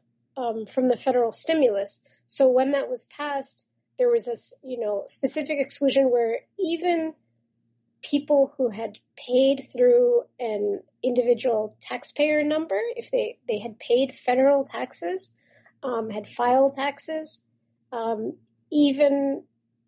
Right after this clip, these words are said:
those workers are excluded from receiving the federal stimulus, and even their U S citizen family members, because they're part of a family that has an undocumented worker, were also excluded from receiving the federal stimulus funding.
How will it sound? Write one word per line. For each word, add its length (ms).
those 360
workers 480
are 100
excluded 800
from 200
receiving 500
the 80
federal 340
stimulus, 640
and 180
even 540
their 160
U 280
S 220
citizen 480
family 460
members, 580
because 400
they're 160
part 260
of 100
a 40
family 540
that 180
has 240
an 100
undocumented 760
worker, 380
were 220
also 300
excluded 600
from 240
receiving 460
the 80
federal 380
stimulus 580
funding. 400